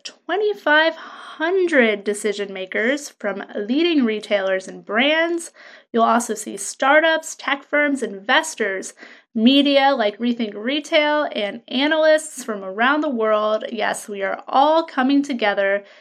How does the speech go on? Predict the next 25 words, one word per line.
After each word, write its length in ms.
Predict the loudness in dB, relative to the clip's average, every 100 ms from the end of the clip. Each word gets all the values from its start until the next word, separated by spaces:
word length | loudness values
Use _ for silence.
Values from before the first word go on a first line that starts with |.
| _ -8
to 160 | -8
learn, 600 | -6 2 2 4 4 2 -2 -6
network, 680 | -2 -2 0 0 -2 -6 -20
collaborate, 1000 | -14 -12 -4 4 4 4 2 2 0 -4
and 420 | -10 -2 2 2 2
evolve. 920 | 0 -2 0 2 2 0 -6 -12 _ _ _
The 140 | 4 4
event 340 | 6 4 4
will 120 | -2
host 460 | 0 0 -2 -4 -8
more 300 | -4 -2 -2
than 260 | -4 -6
two 400 | -12 -10 -6 -4
hundred 1040 | -6 -10 -10 -2 0 0 4 4 4 0 -4
industry 500 | -4 -4 -4 -6 -8
speakers. 760 | -8 -10 -2 0 0 -2 -14 _ _ _ _ -2
And 240 | 2 2
if 120 | 4
that 200 | 2 4
wasn't 240 | 2 2 4
enough 400 | 4 4 0 -4
to 100 | -4
keep 240 | -2 -2
you 100 | -2
busy, 680 | -2 -2 -2 -4 -4 -6